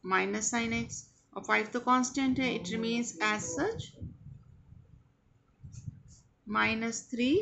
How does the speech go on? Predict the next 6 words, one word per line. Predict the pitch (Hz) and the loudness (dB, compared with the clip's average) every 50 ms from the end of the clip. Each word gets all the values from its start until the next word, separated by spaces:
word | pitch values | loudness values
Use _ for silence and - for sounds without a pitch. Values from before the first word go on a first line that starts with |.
| 427 - - - - - - | 2 -2 -8 -12 -16 -6 -2
sin | 226 226 220 226 247 254 | -2 0 0 0 -2 -2
x | - - - - | -2 -4 -2 0
का | 285 | 0
डिफरेंशिएशन | 254 277 262 - 269 262 254 247 - 254 247 - 302 339 440 466 - - _ _ - _ _ _ - - - - - - 196 | 0 0 -2 -2 -2 -2 -2 0 -2 -4 -2 0 0 0 0 -2 -6 -14 _ _ -20 _ _ _ -20 -20 -16 -14 -8 -4 -2
cos | 180 160 - - - - | -2 -2 -4 -6 -8 -12
x। | - - - - | -16 -18 -18 -20